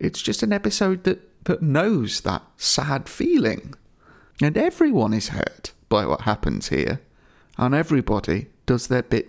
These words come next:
to fix it, too. This careful balance goes beyond just the, the character writing and the visual framing. There is a lot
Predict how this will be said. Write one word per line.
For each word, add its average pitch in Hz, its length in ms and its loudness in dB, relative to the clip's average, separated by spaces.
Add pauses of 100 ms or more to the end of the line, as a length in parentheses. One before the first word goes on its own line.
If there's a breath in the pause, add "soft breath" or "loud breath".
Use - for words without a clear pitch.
(140)
to 156 100 0
fix - 420 -2
it, - 280 -8 (120)
too. - 360 0 (600)
This 175 220 2
careful 131 680 0
balance 117 600 2
goes 107 320 2
beyond 110 640 2
just - 300 -2
the, 98 240 0 (180 loud breath)
the - 100 -2
character 110 560 0
writing 101 500 0
and 87 140 -2
the 85 60 -6
visual 117 440 0
framing. - 640 -6 (400 loud breath)
There 139 280 4
is 135 180 2
a 131 100 4
lot 135 640 2